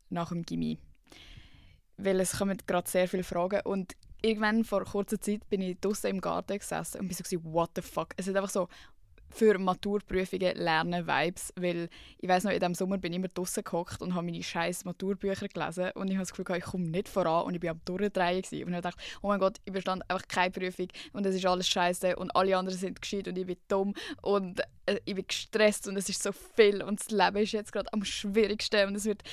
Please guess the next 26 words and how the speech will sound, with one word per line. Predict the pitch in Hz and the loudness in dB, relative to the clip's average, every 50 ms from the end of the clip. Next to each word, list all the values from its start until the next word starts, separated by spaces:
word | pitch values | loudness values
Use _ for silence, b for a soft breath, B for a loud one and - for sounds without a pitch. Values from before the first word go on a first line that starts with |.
| B B B | B B B
nachher | 226 220 214 202 - 240 | 4 4 4 4 4 0
so | - - 233 208 202 - - - | 2 4 2 2 2 -2 0 6
geil» | - 220 202 196 202 208 208 208 196 | 10 12 12 12 12 10 6 4 4
und | 214 214 208 | 2 2 2
so. | 226 208 208 208 214 B B B B B 339 294 B - - | 2 2 2 2 0 B B B B B -12 -12 B 4 6
Ähm, | 190 208 208 208 208 202 196 196 202 202 208 208 208 208 - - | 8 8 8 8 8 8 8 8 6 4 2 0 -2 -2 -2 0
und | 240 233 | 4 6
ihr | 240 262 | 6 6
stellt | 269 - 294 294 320 330 | 6 6 4 4 4 4
mir | 320 285 285 | 6 6 6
auch | 294 | 6
ganz | 302 302 294 - | 4 2 2 2
viele | 302 277 | 0 0
Fragen. | - 269 247 208 185 - - 175 175 175 175 - - _ _ _ _ _ - 214 208 - | 4 6 6 6 6 4 2 0 0 0 -2 -6 -12 _ _ _ _ _ -8 -8 0 4
So, | - 269 254 | 6 6 6
zu | 254 - 285 | 6 2 2
den | 285 285 | 4 4
Maturprüfungen | 277 269 - 302 330 339 359 349 339 339 330 320 | 4 4 2 0 0 0 0 0 0 0 -2 -2
kann | - 254 233 | -2 -2 -2
ich | 226 | 0
eigentlich | 220 226 - - | -2 -2 -4 -6
wirklich | 160 156 - - | -8 -8 -6 -8
nicht | 156 151 - | -10 -8 -8
so | 165 | -8
viel | 156 160 151 151 | -10 -8 -10 -8
sagen. | - 147 147 151 160 156 | -6 -6 -6 -4 -6 -8